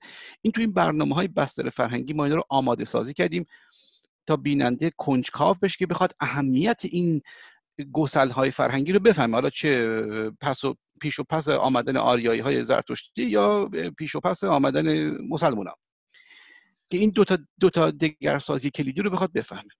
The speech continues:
بعد یه سری پرسش‌ها هستن که خب حالا که ایران از این مسلمونا شکست خورد و دیگه اینجوری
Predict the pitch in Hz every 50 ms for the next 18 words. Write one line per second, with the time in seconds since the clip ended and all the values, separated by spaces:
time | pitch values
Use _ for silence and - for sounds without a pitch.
0 | _ _ 208 247 277 - - _ _ _ _ _ _ _ _ _ _ _ _ _
1 | _ _ _ _ _ 196 - 220 226 226 - - 196 190 165 180 160 180 190 190
2 | 175 - - 180 151 - 175 170 180 151 156 156 180 170 - 165 151 151 151 147
3 | 143 131 131 139 135 - 147 151 139 - 143 135 131 135 135 131 - 127 - 120
4 | 113 - - 180 202 226 226 - - _ _ _ _ _ _ _ _ _ _ _
5 | _ _ _ _ _ _ _ _ _ _ _ _ 120 123 117 104 127 131 127 123
6 | 113 120 131 131